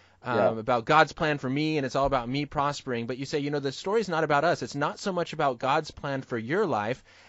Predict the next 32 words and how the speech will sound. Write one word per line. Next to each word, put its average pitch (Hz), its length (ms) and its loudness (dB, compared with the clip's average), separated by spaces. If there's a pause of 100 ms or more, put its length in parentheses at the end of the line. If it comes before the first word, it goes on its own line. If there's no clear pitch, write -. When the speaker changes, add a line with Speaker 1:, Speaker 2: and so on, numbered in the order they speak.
(120)
Speaker 1:
as 139 120 0
it 143 100 -2
is 143 200 -2
about 127 240 2
your 139 380 2
life 127 380 2
for 113 200 -6
God's 110 380 0
plan. 101 480 -8 (500)
Speaker 2:
Yeah, 151 340 12
I 123 200 10
think 226 280 -4
that 147 400 8 (380)
is 127 200 6
an, 135 200 -2 (100)
uh, 127 80 4 (240)
for 139 460 12 (260)
millennials, 139 960 8 (320)
<laughs> 139 200 8 (540)
especially, 123 720 4
but 127 200 8
all 151 320 12
of 104 120 6
us 101 220 0
need 123 140 0
to 101 80 -4
take - 260 0
counsel 123 380 0
from 104 220 2
that. 92 340 4
This 147 460 8
is 123 380 10